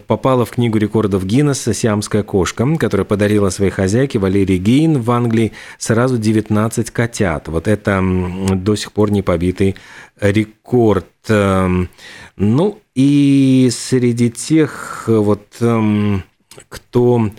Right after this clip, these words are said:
появился на свет в этот день, э, хотелось бы отметить, э, девяносто пятилетие со дня рождения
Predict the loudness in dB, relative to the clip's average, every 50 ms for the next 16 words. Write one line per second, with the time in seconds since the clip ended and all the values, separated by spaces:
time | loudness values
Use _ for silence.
0 | -16 -20 -20 -20 -18 _ -2 0 2 2 4 4 4 4 2 2 0 0 -2 -2
1 | 0 0 0 0 -2 -4 -8 -4 -2 0 2 2 2 2 0 0 0 0 0 0
2 | 0 0 -2 -2 -2 0 0 2 2 2 0 -4 -8 -12 -16 -16 -16 -16 -16 _
3 | -4 -2 0 0 0 0 0 0 0 0 0 0 -2 -2 -2 0 2 2 2 2
4 | 2 0 0 0 0 -2 0 0 0 0 0 0 0 0 -4 -8 -12 -12 -12 -6
5 | -2 0 0 2 2 2 2 2 2 0 0 0 -2 -4 -6 -6 -4 -2 -2 0
6 | 0 0 0 0 0 -2 -2 -2 -4 -2 -2 -2 -2 0 2 2 2 4 4 2
7 | 2 0 0 0 0 2 2 2 2 0 0 0 0 0 0 2 0 0 0 -2
8 | -2 -2 0 0 2 2 2 2 2 0 0 -2